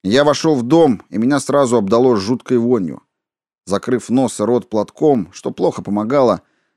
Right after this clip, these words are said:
я зажег фонарик и стал спускаться в подвал, пропустив наверх еще двух солдат.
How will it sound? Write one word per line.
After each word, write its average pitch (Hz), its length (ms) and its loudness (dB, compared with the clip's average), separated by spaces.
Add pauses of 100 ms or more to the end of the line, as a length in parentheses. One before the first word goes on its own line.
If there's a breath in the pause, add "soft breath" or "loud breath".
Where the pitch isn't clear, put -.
(100)
я 147 220 2
зажег 139 360 0
фонарик 135 520 0
и 107 40 -8
стал 139 240 0
спускаться - 520 -6
в - 60 -14
подвал, 120 500 0 (100)
пропустив 104 500 -8
наверх 120 320 -2
еще 104 260 -8
двух 98 220 -8
солдат. 95 480 -6